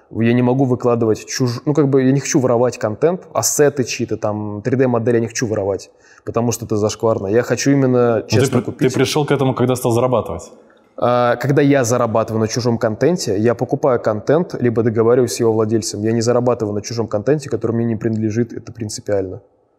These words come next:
Speaker 1: А, э, есть момент один, что вот, например, киты, модель, она мне не принадлежит, но она распространяется по лицензии C C Attribution, которой необходимо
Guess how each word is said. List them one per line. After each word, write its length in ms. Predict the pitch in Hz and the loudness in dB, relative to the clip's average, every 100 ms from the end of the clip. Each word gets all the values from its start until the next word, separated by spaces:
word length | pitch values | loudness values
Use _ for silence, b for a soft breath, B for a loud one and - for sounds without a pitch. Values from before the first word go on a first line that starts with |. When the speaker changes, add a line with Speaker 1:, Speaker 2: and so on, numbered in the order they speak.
| _ _ _ - | _ _ _ -2
Speaker 1:
А, 680 | 117 120 123 123 120 120 117 | 2 2 2 2 2 2 2
э, 320 | 120 120 123 | 0 -2 2
есть 260 | 131 127 139 | 2 2 0
момент 300 | 123 139 151 | 2 2 2
один, 240 | 117 107 | 0 -2
что 220 | - 120 | -4 -2
вот, 120 | 110 113 | 0 -2
например, 380 | 113 120 117 | 0 0 0
киты, 540 | - - 185 214 - B B | -2 -2 -2 -2 -6 B B
модель, 440 | 113 117 117 107 - | -2 0 0 0 -2
она 240 | 110 127 | -2 0
мне 120 | 131 127 | 2 2
не 100 | 113 | 2
принадлежит, 720 | 123 117 117 127 127 107 - | 0 0 0 0 2 -2 -2
но 100 | 110 | 0
она 140 | 117 | 0
распространяется 680 | 117 - 117 123 123 120 117 | 0 -4 -4 0 2 0 -2
по 100 | - | -2
лицензии 640 | 113 - 147 175 127 98 - B - | -2 0 0 2 0 -2 -6 B -8
C 120 | 110 | -2
C 140 | 117 | 0
Attribution, 480 | 107 113 117 - 98 | 2 0 -2 -4 -6
которой 260 | 110 135 139 | -2 0 0
необходимо 420 | 123 127 131 | 0 0 0